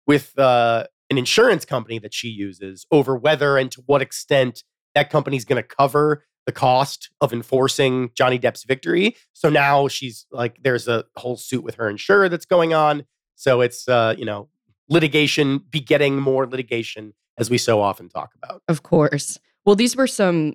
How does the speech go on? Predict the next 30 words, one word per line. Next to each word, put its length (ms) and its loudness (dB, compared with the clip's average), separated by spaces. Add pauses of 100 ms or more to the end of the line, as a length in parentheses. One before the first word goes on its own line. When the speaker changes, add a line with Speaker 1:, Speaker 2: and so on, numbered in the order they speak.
Speaker 2:
some 260 -4
really 320 4
big 360 0
defamation 720 0
ones, 400 -4
but 440 2
let's 140 0
kinda 180 2
shift 480 0
into 800 2
another 400 2
really 300 2
big 300 0
one 260 2
this 160 -2
past 340 -4
year. 220 2
We'd 180 -2
be 200 2
remiss 580 2
not 360 0
to 680 0
mention 800 0
the 200 2 (140)
Theranos 1000 2 (320)
ordeal, 640 4
which, 200 0
of 140 0
course, 560 2 (160)
this 320 -2